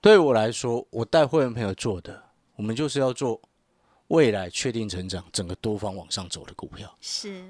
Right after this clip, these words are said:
Speaker 1: 我干嘛去挑那种，哇，不会涨、不会动、筹码很烂的股票？
Speaker 2: 嗯。
Speaker 1: 对不对？逻辑要很清楚。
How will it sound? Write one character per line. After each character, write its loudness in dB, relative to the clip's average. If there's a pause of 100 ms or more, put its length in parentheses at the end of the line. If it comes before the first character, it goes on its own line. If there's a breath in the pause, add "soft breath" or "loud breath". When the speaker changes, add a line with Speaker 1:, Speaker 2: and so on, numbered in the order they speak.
(180)
Speaker 1:
我 -4
干 2
嘛 2
去 -2
挑 0
那 0
种， -2 (300)
哇， -2 (1400)
不 -2
会 2
涨、 -8
不 -4
会 2
动、 -4
筹 -8
码 -2
很 -6
烂 -2
的 -16
股 -14
票？ -14
Speaker 2:
嗯。 -12 (140)
Speaker 1:
对 4
不 6
对？ 4
逻 4
辑 -2
要 4
很 -4
清 -4
楚。 -12